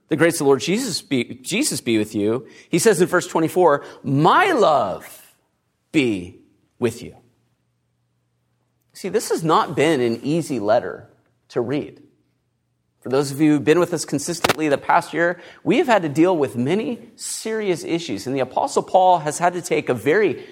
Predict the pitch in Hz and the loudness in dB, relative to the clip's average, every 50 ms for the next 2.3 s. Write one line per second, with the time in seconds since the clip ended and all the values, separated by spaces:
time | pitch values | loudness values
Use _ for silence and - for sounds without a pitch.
0 | - - - - - - - 233 247 269 269 254 226 156 135 - - - 147 131 | -16 -12 -8 -8 -6 -4 -2 0 0 2 2 2 2 2 0 -2 -4 -2 -2 -2
1 | - - - - 185 196 220 240 247 214 160 113 107 - - - 185 190 214 226 | -2 0 2 4 6 6 6 4 4 2 0 0 -2 -6 -8 0 2 4 4 4
2 | 190 110 82 - - - | 2 0 -2 -8 -14 -18